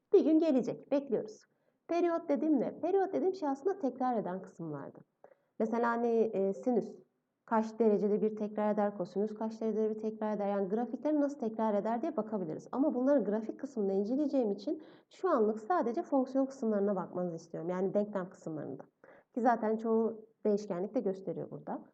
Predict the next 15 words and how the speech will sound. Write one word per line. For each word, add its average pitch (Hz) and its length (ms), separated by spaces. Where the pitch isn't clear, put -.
Sinüs 370 320
ve 247 80
kosinüs 254 460
için 277 120
ayrı, 277 400
tanjant 247 480
ve 180 120
kotanjant 233 560
için 339 320
ayrı 233 260
bir 185 60
şey 180 160
uygulayacağız. 151 600
Ne 247 260
bu? - 140